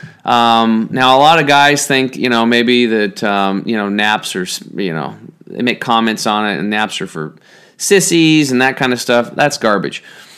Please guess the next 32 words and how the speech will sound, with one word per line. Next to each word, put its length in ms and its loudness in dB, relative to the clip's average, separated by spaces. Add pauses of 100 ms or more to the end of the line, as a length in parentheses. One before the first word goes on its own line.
(200)
You 100 0
know, 180 2
somewhere 300 2
between, 580 0
you 140 -2
know, 100 0
one 460 2
and 120 0
three, 360 -2
three 240 -6
o'clock 260 -2
in 80 -4
the 100 -2
afternoon, 380 -2
typically 340 -2
after 220 -2
people 380 -2
eat, 140 0
you 100 -6
kinda 240 0
get 200 -2
tired 380 2
a 40 -2
little 180 0
bit 260 -2
because 260 -4
you 80 -8
got 180 -4
food 220 -2
in 100 -2
your 80 -4
stomach. 340 -6